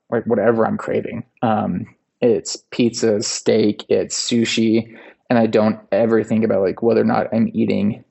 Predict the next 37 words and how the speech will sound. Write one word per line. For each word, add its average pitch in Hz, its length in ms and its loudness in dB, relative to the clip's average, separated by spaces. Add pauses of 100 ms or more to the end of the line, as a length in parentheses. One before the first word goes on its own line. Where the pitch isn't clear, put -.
too 123 160 0
much. 104 400 -2
It's - 300 -2 (480)
always, 113 340 2
like, 110 160 2
I 107 80 2
could - 160 -6
eat 107 160 -2
more, - 340 -4 (120)
and 120 120 0
simply 120 260 2
just, 113 180 0
like, 107 100 0
trying 107 480 0
to 104 80 2
force 110 320 0
my 107 80 2
body 104 320 2
to 107 540 0 (140)
consume 113 760 4
as 110 320 0
much 107 480 0 (640)
as 117 240 2
possible 104 640 -2
just - 340 -4
to 117 80 0
kind 110 160 0
of, 117 80 0
like, 107 180 0
replenish 113 460 0
everything 107 340 2
that 107 80 2
was 104 120 -2
lost 104 260 0
during 131 220 2
the 131 100 4
race. - 340 2